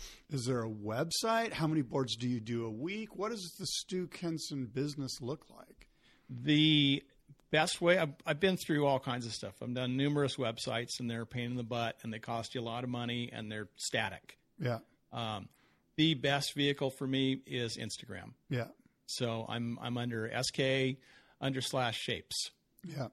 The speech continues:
Speaker 2: And I post stuff up, and people see it, and they order
Speaker 1: I've
Speaker 2: it.
Speaker 1: done that.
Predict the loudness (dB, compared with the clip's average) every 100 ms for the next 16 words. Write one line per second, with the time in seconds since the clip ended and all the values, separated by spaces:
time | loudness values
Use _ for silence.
0 | _ -4 -2 0 -2 -4 -2 0 0 2
1 | 0 0 0 0 0 -4 -4 -4 -6 -4
2 | -4 -2 0 -2 -6 -16 -8 -4 -2 2
3 | 4 4 6 6 4 0